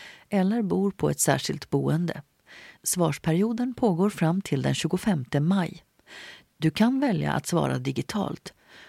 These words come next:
Om du väljer att svara på enkäten digitalt så finns möjlighet att svara på andra språk som engelska, arabiska, finska, meänkieli, nordsamiska, sydsamiska och umesamiska.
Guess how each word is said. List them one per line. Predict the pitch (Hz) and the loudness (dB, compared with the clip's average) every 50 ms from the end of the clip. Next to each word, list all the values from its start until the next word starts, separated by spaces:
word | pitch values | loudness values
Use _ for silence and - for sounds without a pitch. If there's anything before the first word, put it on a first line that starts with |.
| - _ _ | -20 _ _
Om | - 165 165 170 | 0 2 2 4
du | 165 165 | 4 4
väljer | 170 160 156 160 151 151 160 185 - | 4 4 4 2 2 0 0 0 0
att | 196 196 - | -2 -4 -2
svara | - 208 190 160 143 165 190 | 0 0 0 0 0 -2 -2
på | - - | -2 -2
enkäten | 254 240 226 196 - 156 147 131 - - 147 147 143 | 0 0 0 0 -2 -2 -2 -2 -2 -2 -2 -2 0
digitalt | 143 160 156 156 - - 240 185 147 143 147 - - _ - - - - - _ | -2 0 -2 0 0 0 0 0 0 -2 -6 -10 -16 _ -20 -20 -20 -20 -20 _
så | - - 285 262 | -6 -2 -2 0
finns | - 208 185 190 - - | 2 2 2 2 2 2
möjlighet | 214 196 156 135 131 143 175 190 - | 2 2 2 2 0 0 -2 -2 -2
att | - 170 - | -4 -4 -2
svara | - 180 170 147 135 131 135 | 2 2 2 2 2 0 -2
på | 127 - - | -2 -2 0
andra | - 185 156 139 143 185 233 254 | 0 0 0 0 0 -2 -2 -4
språk | - - - 156 147 - - - - - - _ | -4 -2 -2 -2 -2 -2 -4 -6 -10 -18 -16 _
som | - - - 147 135 131 135 - | -6 -2 0 0 0 -2 -2 0
engelska, | 175 208 220 220 214 185 - - - 139 - - - | 2 2 4 2 0 0 -2 -4 -6 -6 -6 -6 -2
arabiska, | - 220 214 196 185 208 214 208 175 - - - 147 - - | 0 2 4 4 4 4 4 2 0 0 0 -4 -4 -6 -6
finska, | - - - 202 180 147 135 - - - - 185 165 147 _ _ _ _ _ _ | -8 -2 0 2 2 2 0 -2 -2 0 0 0 0 -2 _ _ _ _ _ _
meänkieli, | - 175 202 226 240 214 165 143 143 139 - 170 170 151 143 143 143 139 143 147 151 - _ _ _ - | 2 6 6 8 8 6 6 4 0 0 2 4 4 4 4 4 2 2 0 -2 -4 -6 _ _ _ -2
nordsamiska, | 170 175 202 196 170 151 - - - - 190 202 220 240 - - - - 226 240 | 0 2 2 2 2 0 -4 -2 2 4 4 4 4 2 0 -2 -6 -6 -6 -6
sydsamiska | - - - - - 202 156 143 - - - 147 147 147 151 160 - - - 170 - - | -4 -6 -4 -2 -2 -2 -2 -2 -2 0 0 2 2 2 0 0 -2 -2 -4 -4 -4 -2
och | - 131 143 - - - _ _ _ _ - | -2 -4 -4 -4 -8 -20 _ _ _ _ 0
umesamiska. | - 196 170 143 131 131 135 135 - - - 185 208 226 208 165 - - - - - | 2 2 2 2 0 -2 -2 -2 -2 0 0 2 2 2 0 0 -2 -4 -6 -8 -10